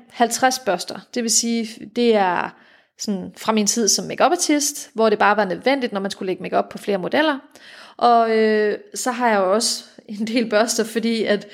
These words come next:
det er, det er en fordel at have, øh, flere af samme type, når man skal lægge sådan lidt mere avanceret makeup. Og så, altså, jo flere man har, desto mindre slider man jo også på dem.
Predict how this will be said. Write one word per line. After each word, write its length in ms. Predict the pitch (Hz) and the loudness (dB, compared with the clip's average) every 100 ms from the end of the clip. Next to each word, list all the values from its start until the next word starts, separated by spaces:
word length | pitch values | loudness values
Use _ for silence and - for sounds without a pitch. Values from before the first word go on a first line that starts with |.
| - - - - | -20 -20 -20 0
det 200 | 240 226 | 2 4
er, 300 | 202 190 190 | 4 4 2
det 300 | - - 220 | -2 -4 -2
er 40 | |
en 80 | 226 | 0
fordel 380 | 220 247 262 233 | 2 4 4 2
at 80 | 220 | 2
have, 240 | 240 277 - - - | 2 0 -4 -16 -4
øh, 300 | 220 208 202 | 0 0 -2
flere 420 | 202 240 262 262 | -2 0 2 2
af 80 | 214 | 0
samme 220 | 190 214 | -2 -2
type, 280 | - 359 427 381 - | 0 0 0 -4 -6
når 60 | |
man 120 | 247 | -6
skal 160 | 233 247 | -4 -4
lægge 160 | 233 233 | -4 -4
sådan 160 | 226 | -6
lidt 100 | 214 | -6
mere 120 | 208 208 | -2 -2
avanceret 500 | 185 180 - 208 - | -2 -6 -4 -4 -6
makeup. 260 | - - - _ _ _ _ _ _ _ _ | -12 -14 -16 _ _ _ _ _ _ _ _
Og 160 | 220 | -4
så, 500 | 220 - 240 233 190 175 | -2 2 4 4 2 -2
altså, 280 | - 214 175 - _ _ - - | -8 -4 -6 -8 _ _ -20 -10
jo 160 | 202 | -8
flere 240 | 202 240 240 | 0 2 2
man 120 | 208 | 0
har, 260 | 226 247 214 | 0 2 2
desto 220 | 220 190 | -2 -6
mindre 260 | 185 196 | -2 -2
slider 260 | 190 208 190 | 0 -2 -4
man 140 | 185 | -4
jo 60 | 160 | -12
også 140 | - | -14
på 120 | - | -10
dem. 120 | 175 | -12